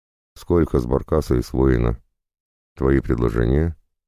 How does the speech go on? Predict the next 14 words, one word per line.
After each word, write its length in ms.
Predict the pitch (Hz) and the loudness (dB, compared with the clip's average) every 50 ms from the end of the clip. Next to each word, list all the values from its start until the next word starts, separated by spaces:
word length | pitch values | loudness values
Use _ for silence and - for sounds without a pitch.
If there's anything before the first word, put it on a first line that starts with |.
| _ _ _ _ _ _ _ _ _ _ _ _ _ | _ _ _ _ _ _ _ _ _ _ _ _ _
Пират 300 | - 85 78 78 71 - | -2 0 0 0 0 0
оглядел 400 | 69 65 71 69 64 69 65 62 | 0 0 0 2 2 2 2 2
ладью, 400 | 65 65 65 67 82 90 90 85 - - _ _ _ _ _ _ _ | 2 0 2 2 2 2 2 0 -2 -8 _ _ _ _ _ _ _
остановился 600 | - 78 - - - 64 65 64 62 62 - - 58 | -8 -8 -6 -2 0 0 2 2 0 0 -2 -2 -4
взглядом 480 | 55 60 64 65 65 62 64 60 55 - | -2 0 0 0 2 2 0 -2 -2 -2
на 100 | 62 62 | -4 -4
штабелях 440 | - - - 64 64 64 64 64 - | -2 -2 -2 0 2 2 0 0 0
кирпича 460 | - 69 - - 67 - - - 62 | -2 -4 -2 -2 -4 -2 0 2 2
и 80 | 60 58 | 2 0
черепицы, 640 | - - 62 62 - 87 82 - - - 69 65 - - _ _ _ _ _ _ _ _ _ - | 0 -2 -2 0 0 0 -2 -2 0 0 0 0 -2 -8 _ _ _ _ _ _ _ _ _ -2
на 100 | 92 101 | 2 2
уложенных 500 | 107 120 131 117 113 110 107 98 - - | 4 4 4 4 4 4 2 2 2 0
ровно 300 | 87 92 87 82 73 67 | 2 2 4 2 2 2
досках, 540 | 71 85 85 - - 78 76 - - - | 2 0 0 0 0 0 0 0 -4 -10